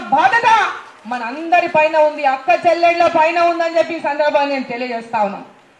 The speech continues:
తెలంగాణలో ఉన్నటువంటి ఒక స్త్రీమూర్తులు ఓటేస్తే కాంగ్రెస్ పార్టీ నూటికి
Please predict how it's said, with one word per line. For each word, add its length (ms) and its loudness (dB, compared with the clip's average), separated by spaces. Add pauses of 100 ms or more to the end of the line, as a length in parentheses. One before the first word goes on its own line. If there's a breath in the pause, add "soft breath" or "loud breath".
(720)
తెలంగాణలో 800 2
ఉన్నటువంటి 500 2
ఒక 200 4
స్త్రీమూర్తులు 920 4 (800)
ఓటేస్తే 680 4 (180)
కాంగ్రెస్ 560 2
పార్టీ 360 2 (420)
నూటికి 540 0